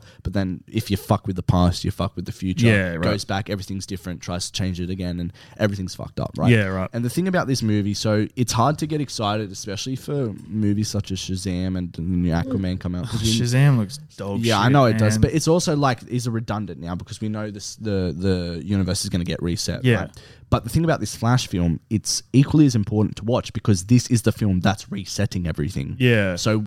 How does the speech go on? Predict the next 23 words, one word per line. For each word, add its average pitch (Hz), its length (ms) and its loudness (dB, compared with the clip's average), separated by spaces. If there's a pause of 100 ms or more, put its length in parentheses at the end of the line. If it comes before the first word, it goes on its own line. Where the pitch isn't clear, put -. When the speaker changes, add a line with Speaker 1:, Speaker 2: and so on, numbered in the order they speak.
Speaker 1:
by 120 220 2
the 160 100 2
end 180 120 0
of 143 80 0
this 120 180 0
movie, 90 480 0 (920)
we 123 140 2
will 120 160 10
be 104 220 6
in 101 100 0
the 92 60 -2
new 95 180 2
D 85 160 -2
C - 160 -4
universe. 80 220 -2
Speaker 2:
Well, 127 100 6
that's, - 440 0
that's 131 400 2
the 131 100 2
main 113 240 6
thing. 101 280 -2
So 110 300 2
Speaker 1:
Yeah. 107 120 0